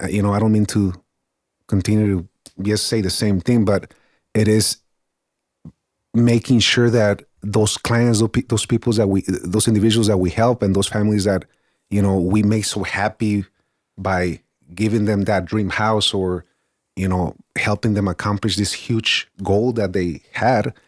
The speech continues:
that we stay relevant in their lives by staying in touch and face-to-face with them throughout the year.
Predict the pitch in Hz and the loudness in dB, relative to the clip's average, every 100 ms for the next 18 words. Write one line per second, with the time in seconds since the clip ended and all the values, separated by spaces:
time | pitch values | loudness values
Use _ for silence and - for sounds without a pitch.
0 | _ _ _ _ _ - 85 101 101 - | _ _ _ _ _ -6 0 2 2 0
1 | 117 98 107 117 104 101 95 90 101 113 | 0 2 4 4 2 2 0 2 2 2
2 | 104 92 - 107 110 107 - 104 101 90 | 0 0 0 0 2 0 -2 -2 0 0
3 | - 117 - 101 90 104 - 101 - 110 | -2 -2 -2 -6 -4 -4 -4 -10 -4 -2
4 | 113 107 98 98 - 95 95 90 90 104 | 0 -2 0 0 2 2 2 0 0 2
5 | 107 | 2